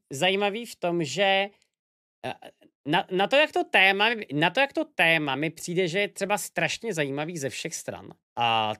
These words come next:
tak prostě nejsem schopnej pochopit,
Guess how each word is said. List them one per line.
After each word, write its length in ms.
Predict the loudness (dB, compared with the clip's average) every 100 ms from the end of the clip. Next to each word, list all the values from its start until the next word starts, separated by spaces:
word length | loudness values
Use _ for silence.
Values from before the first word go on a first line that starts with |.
| -2
tak 200 | -4 -2
prostě 360 | -6 -2 -2
nejsem 560 | 0 0 -2 -4 -4 -4
schopnej 420 | -6 -4 -2 -2
pochopit, 840 | -2 -6 -8 -2 2 2 0 -4